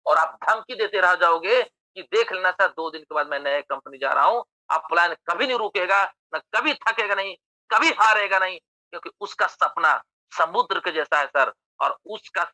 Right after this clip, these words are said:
एक ही सपना है कि खुद ही का करो बुलंद इतना कि हर तकदीर से खुदा पूछे, बता तेरा राजा क्या है। राजकुमार मनहर सर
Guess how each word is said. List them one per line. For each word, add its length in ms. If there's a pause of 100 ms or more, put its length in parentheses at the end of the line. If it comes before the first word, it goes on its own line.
(540)
एक 180
ही 100
सपना 420
है 220
कि 400 (100)
खुद 200
ही 120
का 160
करो 280
बुलंद 360
इतना 320
कि 380
हर 180 (160)
तकदीर 380
से 180
खुदा 400
पूछे, 340
बता 360
तेरा 300
राजा 260
क्या 180
है। 100 (300)
राजकुमार 800
मनहर 240
सर 280